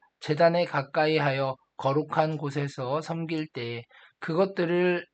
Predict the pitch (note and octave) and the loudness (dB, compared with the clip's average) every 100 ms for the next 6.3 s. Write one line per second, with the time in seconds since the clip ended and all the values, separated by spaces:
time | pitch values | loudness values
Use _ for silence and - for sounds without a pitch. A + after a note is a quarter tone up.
0 | - D3+ D#3+ E3 D#3 D#3+ G#3 - C#3+ D3 | -6 0 6 8 8 6 4 -2 0 2
1 | D#3 D3+ C#3 C#3+ C#3 C#3+ C#3+ C#3 - - | 0 -2 -2 -2 -2 -4 -4 -6 -8 -16
2 | - E3 - C3 C3 A#2+ B2 B2+ A#2 A#2+ | -10 -10 -8 -6 -6 -6 -6 -8 -8 -12
3 | _ _ - D#3 D#3 D#3 - C3+ C#3 D3 | _ _ -2 6 8 8 4 -2 -2 -2
4 | D3+ D3 D#3 G#3+ A2 A2 B2 C3 C3+ C3 | -2 -2 -2 -4 -4 -4 -4 -4 -6 -10
5 | - C#3+ - C#3+ F3 G#3+ - B2 B2 A#2+ | -12 -10 -4 0 0 -4 -8 -6 -6 -6
6 | A2+ A2 A2 | -6 -6 -8